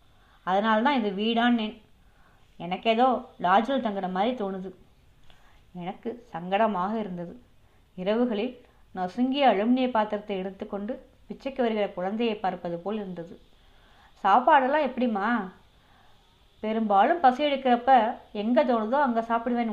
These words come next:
ஹோட்டல்ல தான். அம்மா வீட்ல தங்கியிருந்தா ஏதாவது செய்வாங்க. அம்மா சமையலை காட்டிலும் ஹோட்டலே தேவல. நல்லா இருக்காதுன்னு சொல்லல, அம்மான்னு நினைச்சு சாப்பிட முடியல,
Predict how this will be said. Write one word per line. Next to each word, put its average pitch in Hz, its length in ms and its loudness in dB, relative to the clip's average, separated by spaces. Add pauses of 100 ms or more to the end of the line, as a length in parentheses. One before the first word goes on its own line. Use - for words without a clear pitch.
ஹோட்டல்ல 262 420 0
தான். 240 320 -2 (1400)
அம்மா 240 300 2
வீட்ல 247 320 0
தங்கியிருந்தா 233 520 -2
ஏதாவது 220 420 0
செய்வாங்க. 202 540 -4 (600)
அம்மா 226 420 0
சமையலை 233 340 2
காட்டிலும் 226 480 -2
ஹோட்டலே 233 320 -2
தேவல. 226 400 -2 (480)
நல்லா 196 460 0
இருக்காதுன்னு 269 440 2
சொல்லல, 233 420 0 (580)
அம்மான்னு 247 600 2
நினைச்சு 247 200 -2
சாப்பிட 233 400 0
முடியல, 208 320 -4